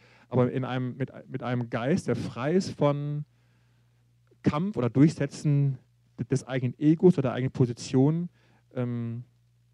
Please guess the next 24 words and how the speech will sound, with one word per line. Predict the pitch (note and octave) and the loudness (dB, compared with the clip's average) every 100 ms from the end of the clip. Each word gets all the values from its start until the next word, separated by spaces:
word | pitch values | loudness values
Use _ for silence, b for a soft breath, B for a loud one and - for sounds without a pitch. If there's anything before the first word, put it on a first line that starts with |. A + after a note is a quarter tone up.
| _ - | _ -2
das | E3 | -2
ist | F3+ | -2
eine, | C3 B2+ - | -6 -6 -8
eine | A2 B2 B2 | -10 -6 -6
der | A#2 | -4
Kernqualitäten. | B2+ C3 - B2 A#2+ A#2+ A2+ G#2+ G2 G2+ _ _ | -4 -4 -4 -4 -4 -4 -6 -8 -16 -20 _ _
Auch | - C#3+ | -2 -2
im | |
praktischen | - C3 - C3 | -2 -8 -6 -4
Leben | A#2+ | -4
so | A#2+ | -6
ein | A#2 A#2+ | -8 -10
Gradmesser. | - A2 - G#2+ A2 | -10 -10 -10 -8 -6
Du | B2 | -6
kannst | A#2+ A2+ | -8 -8
es | F3 | -10
einfach, | F#3 D#3 | -8 -8
einfach | C#3 C3+ | -8 -6
daran | C#3 C#3 | -4 -4
erkennen, | C3+ C#3+ C3+ C3+ b b _ | -4 -4 -4 -6 b b _
wie | A#2+ C#3+ D3+ | -6 0 2
redest | C#3 C#3 - C3+ | 2 -2 -6 -4
du, | C3+ C#3 D3 - _ _ _ _ - | -2 -2 -6 -12 _ _ _ _ -12
wie, | C3+ | -10